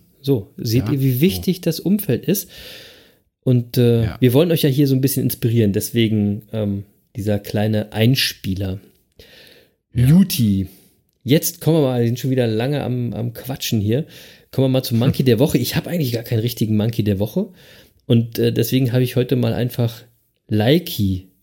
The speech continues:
Speaker 1: genommen. <laughs> Likey heißt das,
Speaker 2: Likey?
Speaker 1: ja, Likey heißt das Hochdruckgebiet, das uns gerade diesen,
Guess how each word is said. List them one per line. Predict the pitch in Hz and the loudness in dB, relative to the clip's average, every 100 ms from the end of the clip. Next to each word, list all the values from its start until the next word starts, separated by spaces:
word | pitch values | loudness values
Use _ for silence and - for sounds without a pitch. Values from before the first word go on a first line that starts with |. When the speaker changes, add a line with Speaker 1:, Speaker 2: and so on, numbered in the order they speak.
| _ | _
Speaker 1:
genommen. | - 101 98 98 98 _ _ _ _ _ _ _ _ _ - | -2 0 0 -2 -4 _ _ _ _ _ _ _ _ _ -10
<laughs> | - - - - 120 156 - - | -10 -10 -14 -4 -2 -4 -8 -2
Likey | 113 - 170 131 | 0 2 2 2
heißt | 147 160 156 | 2 0 0
das, | 135 - 131 | -2 -2 -6
Speaker 2:
Likey? | 135 | -2
Speaker 1:
ja, | 131 127 | -2 0
Likey | 107 165 147 | 0 0 0
heißt | 139 135 | 0 -2
das | 127 - | -4 0
Hochdruckgebiet, | 202 - 131 117 113 117 175 | 0 0 -8 -6 -4 -6 -2
das | 123 - | -2 -2
uns | 127 | -8
gerade | - 107 123 135 | -8 -6 -2 0
diesen, | 120 117 110 113 | 0 -2 -4 -6